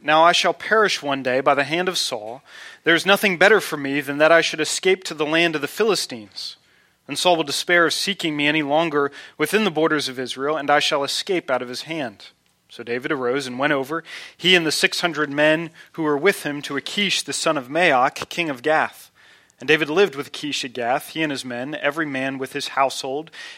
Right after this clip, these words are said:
And David with his two wives, Ahinoam of Jezreel and Abigail of Carmel, Nabal's widow. And when it was told Saul that David had fled to Gath, he no longer sought him.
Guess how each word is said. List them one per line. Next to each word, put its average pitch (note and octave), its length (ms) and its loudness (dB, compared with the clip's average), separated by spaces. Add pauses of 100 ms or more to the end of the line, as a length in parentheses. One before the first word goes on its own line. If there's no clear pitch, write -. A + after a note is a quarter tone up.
(100)
And D3 140 -2
David D#3+ 240 4
with D#3+ 100 0
his E3 160 0
two G#3+ 220 -4
wives, C#3 360 2
Ahinoam E3+ 540 0
of C3 160 -8
Jezreel D#3+ 460 0
and C3+ 80 -2
Abigail D3+ 500 2
of - 140 -6
Carmel, D3+ 580 -2
Nabal's C#3+ 500 -4
widow. D3 380 -6 (720)
And D3 120 -2
when E3+ 80 4
it F#3 60 -4
was E3 140 -2
told G#3+ 280 2
Saul D3+ 260 4
that D3 140 0
David D#3 200 6
had D3 160 -4
fled G3 300 2
to D#3 60 -2
Gath, B2 380 -4
he D#3+ 120 -10
no D3+ 160 -2
longer C#3+ 300 -2
sought F3 340 0
him. G#2 240 -18